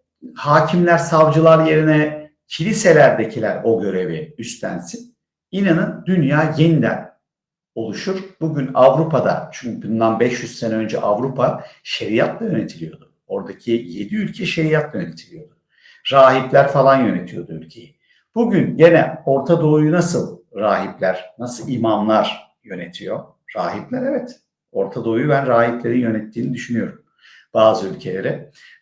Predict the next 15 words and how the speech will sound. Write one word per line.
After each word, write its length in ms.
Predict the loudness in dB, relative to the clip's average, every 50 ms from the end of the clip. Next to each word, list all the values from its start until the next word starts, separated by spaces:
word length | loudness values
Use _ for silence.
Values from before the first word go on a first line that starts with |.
| 0 4
rahipler, 920 | 6 6 6 6 4 2 -2 -2 -2 -2 -2 -4 -8 -12 -16 _ _ _ _
imamlar, 760 | -8 -4 -2 0 0 2 2 2 0 0 0 -2 -4 -6 -8 -12 -18 _ _ _ _ _ -10
e, 400 | -6 -6 -4 -4 -4 -6 -6 -6
işte, 680 | -6 -6 -6 -4 0 0 2 2 0 -2 -6 -12 _ _ _ _ _ _ -10 -8
e, 60 | -6 -6 -4 -4 -6 -6 -6 -6 -6 -6 -6 -6 -8 -10 -12 -14 -20 _ _ -20
böyle 800 | -14 -4 0 2 4 4 6 6 6 6 6 4 0 -10 -16 _ _ _ _ _
kökten 580 | -14 -12 -10 -12 -4 2 6 6 6 6 6 4
dinci 280 | 2 2 2 0 -4
kişiler 420 | -8 -10 -10 -8 -6 -6 -6 -4 -4
yönetiyor. 420 | -6 -6 -8 -8 -8 -6 -4 0 2
Aynı 280 | 2 2 2 2 0
şey 240 | 0 0 0 2 6
Avrupa'da, 500 | 6 6 6 6 4 4 4 4 4 4
Amerika'da 440 | 4 4 4 4 2 2 0 0 0
olsun. 500 | 0 -2 -4 -6 -6 -8 -8 -10 -12